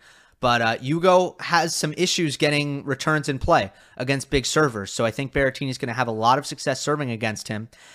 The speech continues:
And then in the third round, he could match up against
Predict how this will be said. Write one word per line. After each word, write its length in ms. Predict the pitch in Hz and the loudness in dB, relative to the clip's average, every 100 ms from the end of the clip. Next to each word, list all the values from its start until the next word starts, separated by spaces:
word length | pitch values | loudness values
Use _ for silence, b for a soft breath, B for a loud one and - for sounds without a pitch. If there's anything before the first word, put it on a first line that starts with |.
| B B _ | B B _
And 380 | 135 131 127 120 | 0 2 0 2
then 400 | 147 175 143 139 | 4 4 4 2
in 220 | 131 131 | 0 0
the 80 | 120 | 0
third 360 | - 175 202 | 4 4 4
round, 460 | 143 113 107 123 - _ _ _ _ _ | 2 2 0 -2 -8 _ _ _ _ _
he 320 | - 139 131 | 0 2 2
could 320 | - - 131 | 0 0 2
match 320 | 131 135 - | 2 2 2
up 160 | 127 - | 2 2
against 800 | 117 123 117 110 - - - | 0 2 2 0 -6 -8 -12